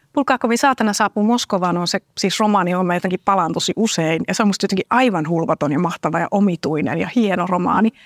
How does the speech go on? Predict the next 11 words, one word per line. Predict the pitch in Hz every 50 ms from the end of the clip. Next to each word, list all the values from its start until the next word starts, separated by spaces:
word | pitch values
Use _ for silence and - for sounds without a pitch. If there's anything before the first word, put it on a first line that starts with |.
| - - 208
Ja | - 220
se | - 277 269 - - _ - 214 - _ _
siis | - - 233 214 -
ratkaisi | 226 208 - - 196 -
sen, | - 208
että | 190 - 214
mä | 202
lähdin | 190 175 202 202
opiskelemaan | 196 - 175 - - 165 - - 165 175
kirjallisuutta. | 175 - 180 - - - - 185 - 180 180 - - 202 - - - - - _ _
Mä | 226 214 196